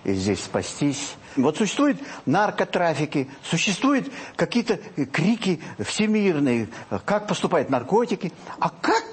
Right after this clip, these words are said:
туда поступают боеприпасы, как поступает вооружение, вот на Кавказ. Кто, они что, покупают у нашей армии?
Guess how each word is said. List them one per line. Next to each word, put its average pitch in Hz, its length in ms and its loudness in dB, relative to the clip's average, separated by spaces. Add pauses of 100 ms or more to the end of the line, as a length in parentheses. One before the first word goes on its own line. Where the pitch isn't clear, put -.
(340)
туда 233 340 2
поступают 262 680 0 (320)
боеприпасы, 214 760 -2 (1160)
как 285 360 2
поступает 294 480 2
вооружение, 151 760 0
вот 113 220 -2
на 131 80 -2
Кавказ. - 560 -4 (540)
Кто, 277 380 0
они 226 220 4
что, - 160 0
покупают 254 680 0
у 233 40 2
нашей 240 340 2
армии? 311 400 0